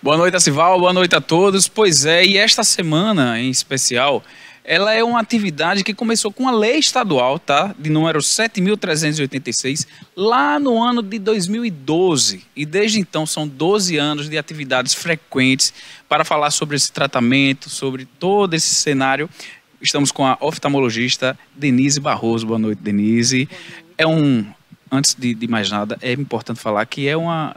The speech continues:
é uma doença que tem assistência tanto no Sistema Único de Saúde, como também em toda a rede particular. Enfim, é um trabalho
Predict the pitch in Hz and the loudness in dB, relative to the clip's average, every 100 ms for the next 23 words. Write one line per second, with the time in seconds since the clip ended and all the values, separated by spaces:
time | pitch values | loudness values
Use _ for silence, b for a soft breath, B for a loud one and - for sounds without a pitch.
0 | - 147 151 147 123 127 135 170 - 175 | -10 -6 -4 -2 -2 0 -2 -4 -8 -10
1 | _ - 143 143 135 135 - 110 104 - | _ -2 0 2 0 0 0 -2 -2 -4
2 | _ 151 135 - 113 - - 113 107 104 | _ -2 -2 -2 -6 -4 -2 0 0 0
3 | 101 98 - 104 101 101 98 107 B B | -4 -4 -2 -2 -2 -6 -8 -12 B B
4 | B 165 139 127 117 113 107 123 123 117 | B -4 -2 0 0 0 -2 -2 0 0
5 | 104 101 101 - - - 101 98 101 B | 0 -4 -4 -8 -8 -6 -4 -4 -6 B
6 | B 127 117 - 101 - B - 151 156 | B -6 -6 -6 -8 -8 B -6 -4 -2
7 | 139 127 | -2 -2